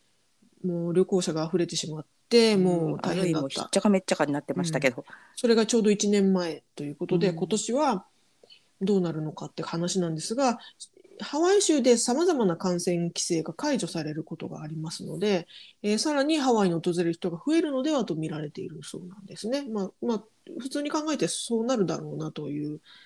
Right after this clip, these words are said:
Speaker 1: 感じはしますが、
Speaker 2: うん。
Speaker 1: えっとね、専門家のコメントをニュースが発表してまして、えー、ハワイ大学の旅行産業管理、えー、ジュリー・アグルサ教授。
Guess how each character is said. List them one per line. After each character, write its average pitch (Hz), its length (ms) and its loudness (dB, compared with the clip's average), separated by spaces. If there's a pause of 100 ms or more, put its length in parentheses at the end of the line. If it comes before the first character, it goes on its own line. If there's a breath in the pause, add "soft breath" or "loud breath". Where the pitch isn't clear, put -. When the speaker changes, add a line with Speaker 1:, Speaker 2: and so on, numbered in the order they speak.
Speaker 1:
感 185 200 -2
じ 170 80 -2
は 170 80 -2
し 180 160 -4
ま 180 100 -4
す 185 140 -10
が、 180 380 -2 (360 loud breath)
Speaker 2:
う 156 40 -8 (280)
ん。 - 20 -4
Speaker 1:
え 190 40 0
っ 185 40 2
と 185 80 -2
ね、 175 200 0
専 294 320 -2
門 277 180 -2
家 240 140 2
の 233 120 0
コ 233 140 -2
メ 196 160 2
ン 175 120 -2
ト 160 280 -4 (380 loud breath)
を 196 100 0
ニ 185 140 6
ュ - 20 6
ー - 40 4
ス 170 120 -4
が 151 80 -8
発 160 220 -10
表 165 120 -6
し - 40 -6
て 175 100 -6
ま 160 160 -4
し - 140 -4
て、 - 260 -6 (380 loud breath)
え 180 160 0
ー、 - 20 -2
ハ 208 200 -6
ワ 294 140 4
イ 330 120 2
大 339 200 4
学 190 260 0
の 175 140 0
旅 185 140 6
行 320 300 2
産 311 320 -2
業 302 180 0
管 269 300 -4
理、 262 280 0 (840 soft breath)
え 180 300 2
ー、 165 180 -2
ジ - 200 -2
ュ - 20 2
リ 277 540 2
ー・ - 20 -20 (460)
ア 190 120 4
グ 247 180 6
ル 254 120 4
サ - 160 -4
教 - 260 -8
授。 - 160 -12